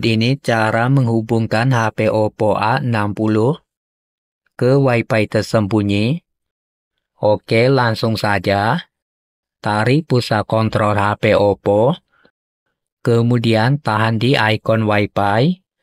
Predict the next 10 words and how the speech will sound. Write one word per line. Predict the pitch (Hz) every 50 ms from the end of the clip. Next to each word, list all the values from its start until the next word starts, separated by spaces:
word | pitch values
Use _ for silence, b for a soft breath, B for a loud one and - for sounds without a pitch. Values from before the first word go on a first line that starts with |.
| _ _ _ _ _ _ _ _
Sebelum | _ - - - 117 110 120 117 120 117 107
itu, | 113 107 104 - 113 123 -
aktifkan | - 123 117 - - - 120 110 - - 120 113 123 143
ikon | 135 113 110 - - - 113 110
Wi-Fi. | 110 107 104 101 101 95 - 107 98 101 101 107 120 151 175 - _ _ _ _ _ _ _ _ _ _ _ _ _ _ _ _
Setelah | - - - - 120 117 - - 120 120 113 113 107
itu, | 104 110 104 - 120 135 147 147
pilih | - 117 113 117 117 -
tambahkan | - 131 120 117 113 113 113 107 107 - 117 113 113
jaringan. | 104 110 110 104 107 107 104 104 104 104 104 104 110 123 147 175 -